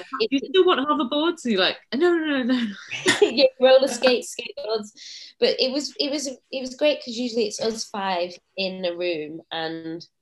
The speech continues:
Speaker 1: no one's really responsible. We obviously check the time and we sort of give each other warnings and stuff, but no one's really, like, in charge of that. But having someone else in the room, it definitely makes you work a little bit harder, 'cause there is eyes watching everything you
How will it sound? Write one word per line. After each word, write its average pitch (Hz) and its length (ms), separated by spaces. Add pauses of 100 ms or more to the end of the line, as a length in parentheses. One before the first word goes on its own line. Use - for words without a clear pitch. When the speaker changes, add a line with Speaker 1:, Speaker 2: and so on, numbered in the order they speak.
(680)
Speaker 1:
no 185 260
one's 180 360
really 175 300
responsible. 165 1000
We 233 280
obviously 220 320
check - 200
the - 80
time 165 300
and 156 140
we 156 100
sort 147 160
of 147 60
give 170 140
each 170 180
other 156 140
warnings 147 540
and 160 80
stuff, 170 200
but - 120
no 170 100
one's 156 240
really, 156 340
like, 139 220 (140)
in 135 160
charge 143 360
of - 100
that. 120 180 (340)
But - 220
having 190 220
someone 180 240
else - 200
in 180 80
the 160 80
room, 160 140
it - 180
definitely 160 460
makes 143 420
you 147 340 (140)
work 147 260
a 143 40
little 123 360
bit 127 300
harder, 156 340
'cause 147 220 (160)
there 165 140
is 156 340
eyes 143 300
watching 151 420
everything 151 340
you 147 100